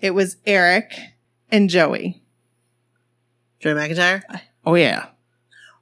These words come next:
Speaker 1: Oh, yeah.
Speaker 2: We're counting celebrity <laughs> crushes in this?
Speaker 1: Well, that's
Speaker 2: Why
Speaker 1: all I
Speaker 2: not?
Speaker 1: That I might, like, it started to dwindle with Eric because I was like, "Wow, that Joey, that Joey McIntyre,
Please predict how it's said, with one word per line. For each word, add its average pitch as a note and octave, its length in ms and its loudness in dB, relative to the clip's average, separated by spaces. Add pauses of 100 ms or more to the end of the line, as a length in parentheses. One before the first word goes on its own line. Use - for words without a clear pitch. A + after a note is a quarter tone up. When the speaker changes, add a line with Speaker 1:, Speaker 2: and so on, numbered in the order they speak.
(160)
Speaker 1:
Oh, D4 520 10 (100)
yeah. A#3+ 320 8
Speaker 2:
We're C#3+ 100 0
counting C4+ 280 6
celebrity A3 420 2
<laughs> - 20 -2
crushes - 480 -2
in C4+ 140 2
this? D4 500 -2 (120)
Speaker 1:
Well, D#3+ 320 0 (180)
that's D#3+ 140 -4
Speaker 2:
Why A#3 120 6
Speaker 1:
all G3+ 60 6
I - 20 4
Speaker 2:
not? C3+ 380 0 (180)
Speaker 1:
That - 200 0
I A#3 200 4
might, C4 360 4
like, C#4 240 2
it A#3 160 0
started C#4 360 2
to D#4+ 100 4
dwindle G#3 520 4
with B3 140 4
Eric B3+ 640 2 (120)
because G#3+ 240 4
I F#3 120 2
was F3+ 140 -2
like, D#3 380 -8
"Wow, E3+ 440 -10
that F3+ 180 -12
Joey, F#3+ 340 -8
that F#3 180 -6
Joey G3+ 220 2
McIntyre, D#3+ 880 0